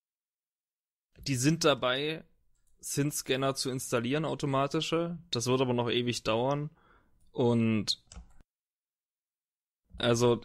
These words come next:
eh Rabutnik seine eigenen Sins verwalten kann oder auch nur fremde Sins verwalten kann, das wird auf jeden Fall noch mindestens ein halbes Jahr dauern. Also da müsst ihr euch keine Gedanken machen. Mm, die können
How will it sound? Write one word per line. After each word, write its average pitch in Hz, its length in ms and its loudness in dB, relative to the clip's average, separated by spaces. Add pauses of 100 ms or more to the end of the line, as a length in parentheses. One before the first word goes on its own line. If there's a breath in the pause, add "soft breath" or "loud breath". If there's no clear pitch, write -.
eh 120 480 2
Rabutnik 120 600 -2
seine 113 240 0
eigenen 120 320 -4
Sins 131 340 -4
verwalten 113 420 0
kann 123 200 -2
oder 113 100 2
auch 113 80 -2
nur 120 140 0
fremde 135 400 0
Sins 117 340 0
verwalten 107 460 0
kann, 110 260 2
das 107 240 -2
wird 110 160 -2
auf 107 160 -2
jeden 110 240 0
Fall 104 220 0
noch 101 180 -2
mindestens 135 880 -2
ein 170 120 2
halbes 170 400 0
Jahr 143 260 2
dauern. 170 420 0
Also 113 240 4
da 107 140 2
müsst 104 240 -2
ihr - 60 -2
euch - 160 -4
keine - 220 -2
Gedanken - 420 -4
machen. - 320 -6 (720 loud breath)
Mm, 131 560 6 (1700)
die 117 240 0
können 139 640 4